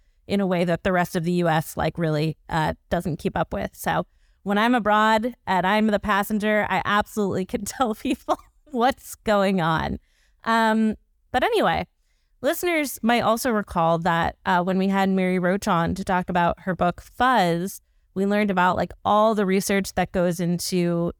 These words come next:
you know, what kinds of animals are safer to just hit versus swerve away from. Um, spoiler,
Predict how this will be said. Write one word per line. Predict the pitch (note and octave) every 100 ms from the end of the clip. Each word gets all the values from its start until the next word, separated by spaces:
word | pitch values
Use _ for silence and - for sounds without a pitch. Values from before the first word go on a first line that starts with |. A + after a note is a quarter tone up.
| _ _ -
you | F#3
know, | F3+
what | E3 F3 F#3
kinds | - G3 F3 F3
of | F3
animals | - F3+ F3 F3 F3+
are | -
safer | - F3 E3+ F#3
to | F3 F#3
just | E3 -
hit | - A#3 B3 -
versus | F3 F3 -
swerve | - F3 D#3
away | E3+ G#3+
from. | B3+ B3+ C4 C4 _ _ _
Um, | - F3+ F3 E3+ E3+ - _ _ _
spoiler, | - A#3 A3+ A#3 A3+ A3+